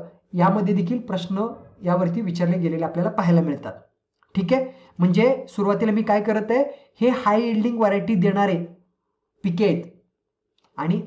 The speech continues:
आपल्याला जास्तीत जास्त मार्क्स देणारे टॉपिक्स आहेत मित्रांनो, या टॉपिकचा चांगला अभ्यास करायचा आहे. त्यानंतर आंतरराष्ट्रीय संघटना आणि शासकीय संस्थांचा जर विचारात घेतला, म्हणजे चर्चेत असणाऱ्या जी काही वेगवेगळ्या आंतरराष्ट्रीय संघटना असतात, उदाहरणार्थ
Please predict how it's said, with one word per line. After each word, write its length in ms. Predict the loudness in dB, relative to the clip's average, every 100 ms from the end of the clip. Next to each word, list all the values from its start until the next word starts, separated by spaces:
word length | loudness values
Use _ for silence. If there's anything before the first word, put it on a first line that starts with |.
| -6
आपल्याला 480 | -4 0 2 2 -2 -12 _ -4
जास्तीत 300 | -2 0 -2
जास्त 140 | -2
मार्क्स 320 | -2 -2 -2
देणारे 280 | -6 -4 -4
टॉपिक्स 480 | -2 -2 -2 -4 -6
आहेत 100 | -6
मित्रांनो, 320 | -8 -8 -10 -12 -20 _ -4
या 100 | -2
टॉपिकचा 440 | -2 -4 -4 -6
चांगला 300 | -4 -2 0
अभ्यास 240 | 0 -2 -6
करायचा 380 | -8 -10 -10
आहे. 100 | -16 -20 _ _
त्यानंतर 320 | 0 2 2 0
आंतरराष्ट्रीय 580 | 0 -2 0 0 0 -2
संघटना 420 | 0 0 0 0
आणि 100 | 0
शासकीय 340 | -2 -4 -4 -6 -8 _ -4
संस्थांचा 480 | -4 0 0 2
जर 80 | 2
विचारात 320 | 2 2 0
घेतला, 340 | 0 -4 -4 -8 -10 _ -20 -12 0
म्हणजे 220 | 2 4
चर्चेत 320 | 0 -2 -2
असणाऱ्या 300 | -2 -2 -4
जी 60 | -2
काही 160 | 0
वेगवेगळ्या 280 | 4 4 4
आंतरराष्ट्रीय 440 | 2 0 -2 -4 -4
संघटना 380 | -4 -2 -2
असतात, 260 | -2 -2 -4
उदाहरणार्थ 600 | 0 2 2 2 -2